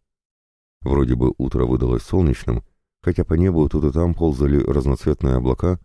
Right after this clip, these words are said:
да небольшие тёмно-синие тучи. С моря тянуло прохладой и сыростью, порывы налетавшего ветра раскачивали ветви росших невдалеке от харчевни клёнов. Так что ещё не ясно,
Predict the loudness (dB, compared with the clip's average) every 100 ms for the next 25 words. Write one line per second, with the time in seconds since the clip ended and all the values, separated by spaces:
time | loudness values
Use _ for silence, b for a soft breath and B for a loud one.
0 | _ _ _ _ -2 0 2 0 2 2
1 | 2 2 0 2 2 2 2 0 -2 -2
2 | -4 _ _ _ _ _ _ -6 0 2
3 | 2 0 0 2 0 -2 -4 -2 0 0
4 | -2 0 0 0 0 -2 -2 -6 _ _
5 | -4 0 2 2 2 2 2 0 0 0
6 | 0 0 0 -2 -2 -4 -2 -2 -2 0
7 | 0 2 0 0 -2 -2 -2 -2 -2 -4
8 | -2 -2 0 0 0 -2 -2 -6 -4 0
9 | 0 0 -2 -2 -4 -8 -16 _ _ _
10 | _ _ _ _ _ -4 -2 0 2 2
11 | 4 2 0 -4